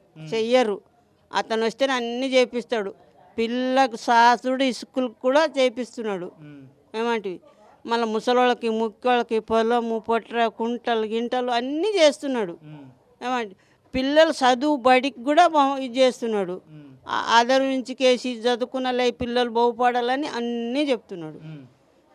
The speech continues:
Speaker 2: కాబట్టి అతను వచ్చిన కాడ నుండి కూడా మన ఊళ్ళో పల్లె గంపలు కూడా పిల్లలు బాగుపడుతున్నారు, మంచిగా చదువుకుంటున్నారు, మంచిగా పో-, పోతున్నారు,
Speaker 1: ఉమ్.
Speaker 2: మంచిగా వస్తున్నారు బడికి.
Speaker 1: ఉమ్.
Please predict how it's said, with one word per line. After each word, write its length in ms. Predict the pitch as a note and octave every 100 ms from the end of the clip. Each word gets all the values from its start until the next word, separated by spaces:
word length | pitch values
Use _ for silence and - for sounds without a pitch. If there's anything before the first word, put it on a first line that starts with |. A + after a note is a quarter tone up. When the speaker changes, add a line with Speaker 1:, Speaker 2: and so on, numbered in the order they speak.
| -
Speaker 2:
కాబట్టి 540 | A#3 A#3 B3+ B3+ G#4
అతను 360 | A4+ C#4 B3+ A#3+
వచ్చిన 300 | G3 C4 C#4
కాడ 220 | B3 C4
నుండి 240 | B3+ B3+
కూడా 280 | B3 C4 E4+
మన 340 | D4+ B3+ B3 C#4+
ఊళ్ళో 440 | C4+ B3+ C#4+ D4
పల్లె 300 | D4 B3+ B3
గంపలు 420 | A#3+ B3 A#3+ A#3+
కూడా 340 | A#3 C4 F4+ D4+ _ _ _ _ _ C4+
పిల్లలు 340 | C4+ C#4+ D4+
బాగుపడుతున్నారు, 920 | C4 C4 C4 C#4 C4+ B3+ C4 C4 C#4+
మంచిగా 440 | D4 C4 B3+ C4 B3
చదువుకుంటున్నారు, 840 | A#3+ A#3+ B3 C4 B3+ B3+ C4 D4
మంచిగా 480 | C4+ C4 B3+ C#4 C4
పో-, 180 | A#3 - _ _ _ _ - -
పోతున్నారు, 600 | A#3 A#3 A3+ G3+ F#3 D#3+ D#3+
Speaker 1:
ఉమ్. 280 | D#3 C#3+ C3+
Speaker 2:
మంచిగా 360 | C4 D4 D4+ C4+
వస్తున్నారు 400 | B3+ B3+ A#3+ G3+
బడికి. 440 | G3+ G3 F#3+ F3+ -
Speaker 1:
ఉమ్. 200 | D#3+ D#3